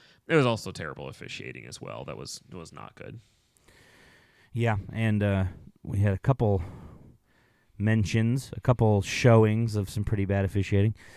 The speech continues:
Speaker 2: Um,
Speaker 1: Yeah.
Speaker 2: another V A R check was on a, on a potential penalty on Shallowy there in the second half.
Speaker 1: Yeah.
Speaker 2: Um, where that one's kind of frustrating, and I, I've gone back and rewatched this one several times.
Speaker 1: Mm-hmm.
Speaker 2: Um, I'll start here with the pool reporter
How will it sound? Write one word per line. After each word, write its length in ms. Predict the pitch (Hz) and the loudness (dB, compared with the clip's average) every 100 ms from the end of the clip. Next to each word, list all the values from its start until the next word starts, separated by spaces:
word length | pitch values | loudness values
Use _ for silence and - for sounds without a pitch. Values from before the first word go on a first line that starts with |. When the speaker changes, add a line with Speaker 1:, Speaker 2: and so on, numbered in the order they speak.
| - - | -20 0
Speaker 2:
Um, 360 | 107 101 87 95 | 6 6 4 0
Speaker 1:
Yeah. 120 | 143 - - | -6 -12 0
Speaker 2:
another 260 | 107 117 127 | 6 8 8
V 220 | 110 107 | 8 4
A 140 | 98 101 | 4 4
R 160 | 95 | 4
check 260 | - 101 98 | 2 0 2
was 140 | 98 | 2
on 120 | 101 | 4
a, 260 | 92 92 95 _ - | 2 0 -2 _ -10
on 140 | 98 | -8
a 60 | 92 | -4
potential 440 | 98 - 107 92 | -4 -2 -2 -2
penalty 480 | 98 117 101 95 95 | -2 -2 -2 -4 -4
on 140 | 92 90 | -4 -4
Shallowy 480 | 113 107 95 90 | -2 0 0 -2
there 140 | 90 92 | -2 -4
in 80 | 92 | -8
the 60 | |
second 280 | - 92 90 | -10 -12 -10
half. 340 | 92 92 95 _ _ _ _ _ | -8 -8 -10 _ _ _ _ _
Speaker 1:
Yeah. 220 | 104 95 | -4 -4
Speaker 2:
Um, 280 | 90 - - _ _ | -4 -8 -14 _ _
where 400 | 107 104 101 - - | 2 4 4 0 -12
that 220 | 131 156 240 | 2 4 4
one's 140 | - | 2
kind 160 | 170 135 | 2 2
of 80 | |
frustrating, 500 | - 127 - 127 127 | 4 2 4 0 0
and 80 | 123 | 2
I, 100 | 165 - | 0 0
I've 160 | 185 | -2
gone 200 | 180 139 | 0 -2
back 200 | 107 110 | -2 -4
and 100 | 107 | -4
rewatched 540 | 95 104 90 92 - - | -2 -2 -2 -4 -4 -10
this 180 | 98 | -8
one 300 | 104 98 92 - _ | -6 -6 -6 -12 _
several 580 | - - - 143 123 101 | -18 -14 0 0 2 -4
times. 460 | - 85 80 87 _ _ _ _ 104 | -6 -10 -12 -14 _ _ _ _ -18
Speaker 1:
Mm-hmm. 300 | 104 85 113 | -16 -10 0
Speaker 2:
Um, 440 | 110 98 92 92 | 2 2 -2 -6
I'll 120 | 113 113 | -6 -6
start 280 | - 139 | -2 -2
here 180 | 123 113 | 0 -2
with 160 | 107 - | -2 -4
the 80 | 101 | -6
pool 300 | - 101 95 | -2 -2 -2
reporter 560 | 90 98 92 90 85 | -2 -2 -2 -2 -6